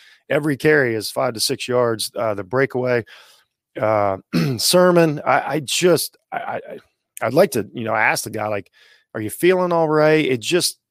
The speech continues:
it just looks a little off, or maybe he's just, you know, maybe it's just playing on y-, y-, the, the level of, of competition. I don't know. It just doesn't, that's not the guy that I thought we were getting. He, I mean, he's trying, you know,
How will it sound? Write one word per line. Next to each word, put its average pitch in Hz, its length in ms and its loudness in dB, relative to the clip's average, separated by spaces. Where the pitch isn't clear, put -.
it 123 60 -10
just 143 240 -4
looks 156 200 0
a 131 40 -8
little 127 200 2
off, 123 280 6
or 117 80 -4
maybe 147 280 0
he's 143 160 -2
just, 127 360 -2
you - 380 -20
know, 113 120 -6
maybe 120 320 -2
it's - 160 -4
just 135 240 -4
playing 123 340 2
on 98 280 -6
y-, 120 160 -14
y-, 120 220 -6
the, 120 160 0
the 113 180 0
level 123 420 6
of, 92 80 -4
of - 80 -12
competition. 143 500 2
I 151 80 2
don't 139 120 0
know. 123 280 4
It 131 60 -14
just 127 160 -2
doesn't, 120 260 4
that's 110 200 0
not 135 120 2
the 123 60 -10
guy 127 220 2
that 110 100 2
I 113 60 4
thought 120 300 4
we 120 120 -2
were 113 100 -2
getting. 147 300 2
He, 143 200 -4
I 143 60 0
mean, 120 120 -4
he's 113 80 -4
trying, 151 580 2
you 113 120 -16
know, 120 340 -2